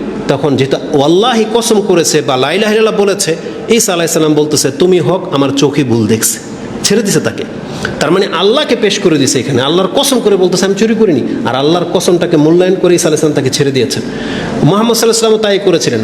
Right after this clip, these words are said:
কোন এক মহিলা যৌনি, যৌনিয়া, আহ, গোত্রের এক মেয়ে, মহিলাকে বিয়ে করেছিলেন। তাকে,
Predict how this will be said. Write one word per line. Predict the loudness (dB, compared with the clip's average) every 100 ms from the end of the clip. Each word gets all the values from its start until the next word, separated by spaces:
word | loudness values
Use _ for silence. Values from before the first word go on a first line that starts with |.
| 0
কোন | 0
এক | 2
মহিলা | 2 2 0 -2 0
যৌনি, | 2 4 2 0 -2 2
যৌনিয়া, | 4 4 2 0
আহ, | -4 -8 -4 -4 -2 -2
গোত্রের | -2 0 0 0
এক | 0
মেয়ে, | 2 4 2 2 0
মহিলাকে | 2 2 0 0
বিয়ে | 0 2
করেছিলেন। | 2 2 2 0 -2 -6 -4
তাকে, | -2 0 0 -2